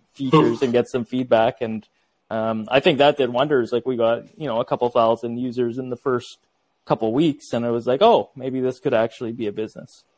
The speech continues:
Speaker 2: Sweet.
Speaker 1: 'Cause at the time, I was
Speaker 2: That's
Speaker 1: just solving my own problem, right? And I'm a s-, software guy, and I just like doing stuff like that, like making stuff.
Speaker 2: So going,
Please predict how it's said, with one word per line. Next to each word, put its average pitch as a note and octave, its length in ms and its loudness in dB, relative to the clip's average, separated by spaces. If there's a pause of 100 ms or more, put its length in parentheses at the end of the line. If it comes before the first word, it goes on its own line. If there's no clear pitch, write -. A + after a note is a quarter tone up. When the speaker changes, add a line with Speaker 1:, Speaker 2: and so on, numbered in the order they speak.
(1400)
Speaker 2:
Sweet. A2+ 560 0
Speaker 1:
'Cause D3 140 2
at C#3 160 2
the C#3 80 4
time, D3+ 340 2
I C3 60 6
was B2+ 180 4
Speaker 2:
That's C3 120 -2
Speaker 1:
just - 80 -14
solving B2+ 340 2
my A#2+ 140 -2
own A#2 160 -2
problem, A2+ 440 2
right? B2+ 280 -8
And A#2 180 -6
I'm A2+ 200 -6
a A2+ 200 -2
s-, - 300 -14 (100)
software A#2+ 460 2
guy, A#2+ 300 4
and A#2+ 120 0
I A2+ 100 -2
just A2 200 -12
like A2+ 240 -8
doing A2+ 240 -14
stuff - 260 -14
like - 140 -16
that, G#2 300 -10
like C3+ 200 -6
making B2 400 -2
stuff. - 420 -6 (1300)
Speaker 2:
So - 120 -2
going, A#2+ 460 4